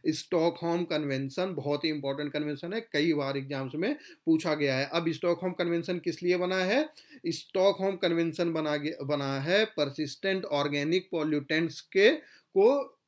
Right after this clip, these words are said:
के उपयोग को रोकने के लिए, जो ऑर्गेनिक पॉल्यूटेंट्स हैं उनके उपयोग को कम करने के लिए, ठीक है।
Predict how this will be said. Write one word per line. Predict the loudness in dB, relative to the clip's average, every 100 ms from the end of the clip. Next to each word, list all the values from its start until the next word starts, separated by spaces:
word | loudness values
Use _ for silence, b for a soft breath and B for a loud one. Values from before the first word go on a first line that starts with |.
| -4
के | 0 0
उपयोग | 0 2 2 0 4
को | 4
रोकने | 6 0 0 -2 -4
के | -4
लिए, | -8 -6 -6
जो | 2 2 2 -4 b b -4
ऑर्गेनिक | -2 0 -2 0 -2 -2
पॉल्यूटेंट्स | -2 0 -2 -2 -2 -4 -8
हैं | -6 -4 -4
उनके | -4 -6 -4
उपयोग | -4 -4 -4 -4 -4
को | -2 -4
कम | -2 -4 -4 -4
करने | -8 -10 -14 -14
के | -16
लिए, | -16 -20 _ _ _ -8
ठीक | -2
है। | -2 -2